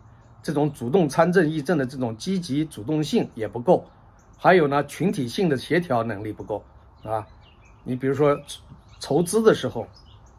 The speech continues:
你要需要由庞大的华人群体来参与，啊，动员，啊，推广，筹资，啊，所以这些东西如果华人都漠不关心，呃，轮到你，希望你捐点钱的时候，你都说：“跟我有什么关系？”啊，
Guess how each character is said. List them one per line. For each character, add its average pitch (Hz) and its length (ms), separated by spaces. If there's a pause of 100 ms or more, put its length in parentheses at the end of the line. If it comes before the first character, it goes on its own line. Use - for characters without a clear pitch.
你 135 80
要 151 100
需 151 140
要 196 60
由 175 100
庞 175 340
大 226 140
的 147 80
华 131 200
人 143 140
群 139 220
体 95 220
来 98 180
参 139 260
与， 143 240 (420)
啊， 117 120
动 147 340
员， 110 460 (220)
啊， 107 240 (320)
推 185 280
广， 87 400 (400)
筹 127 240
资， 160 380 (680)
啊， 107 160
所 160 180
以 - 20
这 214 140
些 180 80
东 180 160
西 165 100
如 151 140
果 180 80
华 160 180
人 175 100
都 175 100
漠 180 160
不 160 100
关 170 180
心， 175 260 (400)
呃， 135 240
轮 143 160
到 185 120
你， 147 200 (120)
希 - 340
望 180 100
你 135 120
捐 180 180
点 127 160
钱 123 220
的 165 80
时 143 100
候， 131 80
你 110 140
都 127 120
说 135 300 (100)
：“跟 196 120
我 120 140
有 123 60
什 110 60
么 120 100
关 113 220
系？” 117 200 (340)
啊， 113 200